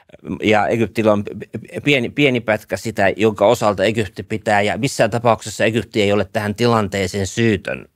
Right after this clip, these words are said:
Sitä en tarkoita, mutta ensisijainen toimija tässä on Israel. Mut mun pointti oli tässä nyt se, että tavallaan tää ei ole sen tyyppinen tilanne, jossa Gaasa olisi erillinen valtio,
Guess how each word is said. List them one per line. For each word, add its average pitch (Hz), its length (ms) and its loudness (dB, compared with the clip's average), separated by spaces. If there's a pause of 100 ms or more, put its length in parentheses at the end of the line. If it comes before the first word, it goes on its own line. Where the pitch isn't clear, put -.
(180)
Sitä 95 320 -2
en 92 80 0
tarkoita, 101 360 -2
mutta 95 260 -2
ensisijainen 104 680 0
toimija 98 480 2
tässä 104 400 -2 (220)
on 104 200 0 (400)
Israel. - 540 -2 (260)
Mut 107 100 0
mun 127 180 2
pointti 170 360 2
oli 120 120 -2
tässä 117 260 -4
nyt 117 180 -2
se, 139 320 2
että - 220 -6
tavallaan 113 580 2
tää 113 160 2
ei 127 200 2
ole 131 160 2
sen 139 280 0
tyyppinen 104 540 -2
tilanne, 104 720 0
jossa 110 720 0 (180)
Gaasa 113 540 2 (160)
olisi 117 320 -2
erillinen 107 560 0
valtio, 101 480 2